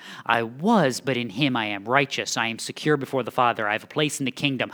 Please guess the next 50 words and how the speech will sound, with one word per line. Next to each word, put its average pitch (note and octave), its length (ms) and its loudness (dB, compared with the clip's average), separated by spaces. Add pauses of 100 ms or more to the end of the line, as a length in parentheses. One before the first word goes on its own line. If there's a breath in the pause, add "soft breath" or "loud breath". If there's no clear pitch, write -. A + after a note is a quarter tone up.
(140 loud breath)
I C#3 100 6
will C#3 160 2
enter D3 300 0
into C3 140 -2
the A#2 40 -4
throne C#3+ 240 2
because B2 220 -4
the B2+ 60 -2
high C3 160 4
priest C3+ 280 -4
has A#2+ 140 -4
made A#2+ 180 0
a A2 40 -4
sacrifice. B2 600 0 (140 loud breath)
He D3+ 140 0
has B2 120 0
brought C3+ 300 2
me C3 100 -2
there. C3 240 6
That E3 220 4
is G3 180 6
who G3 320 6
I E3 400 4 (500 loud breath)
am C#3 600 2 (240 loud breath)
in C3+ 240 -2
Christ." C#3 440 4
And C3+ 80 4
I C3 120 6
live D3 420 6
with C3+ 160 0
that C3 260 4
forward D#3 600 4
look, B2 340 0 (180 loud breath)
with C#3+ 200 0
that C3+ 220 2
forward C#3 500 4
thought. B2+ 360 2 (240 loud breath)
So D3+ 300 4 (140 loud breath)
you E3 120 6
are D#3+ 100 8
being F3+ 260 6
urged F#3 500 8
by C3+ 140 6
the B2+ 80 0
mercies F3 460 4
of F3 120 4
God C3+ 360 6
to G#3 60 6
do A3+ 160 8
what? G3 300 4